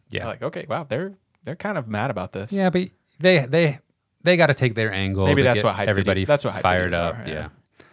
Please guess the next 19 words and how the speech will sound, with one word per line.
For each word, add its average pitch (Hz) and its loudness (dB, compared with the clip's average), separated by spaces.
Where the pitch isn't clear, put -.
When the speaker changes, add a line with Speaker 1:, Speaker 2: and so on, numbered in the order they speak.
Speaker 2:
Narrative, 104 -2
right? 98 -4
Speaker 1:
Exactly. 123 -2
Speaker 2:
You 110 -4
gotta - -4
have 110 -6
a 98 -10
narrative. 92 -12
Speaker 1:
But 110 4
seeing 151 0
the 131 2
Mizzou 98 0
fans 82 -4
on 92 0
Twitter 82 -4
being 90 -4
like, 80 -8
"Uh, 151 -6
this - -6